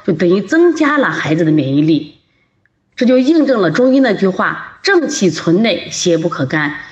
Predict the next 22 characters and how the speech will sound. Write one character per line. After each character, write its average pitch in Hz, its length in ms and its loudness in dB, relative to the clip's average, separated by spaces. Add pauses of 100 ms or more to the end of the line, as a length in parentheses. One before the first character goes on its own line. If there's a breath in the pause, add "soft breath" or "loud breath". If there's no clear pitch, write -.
(200 loud breath)
所 - 160 0
以 370 80 2
说 320 120 2
在 330 160 0
调 214 340 -2
理 214 260 2
疫 247 100 4
苗 311 200 2
发 277 140 -2
烧 233 120 0
的 214 120 0
时 190 160 -2
候， 175 240 0 (240 loud breath)
我 196 120 2
们 269 360 4
一 294 100 2
般 294 140 2
用 262 120 0
的 175 80 0
方 214 240 -2
法 139 160 -4
是 151 240 -2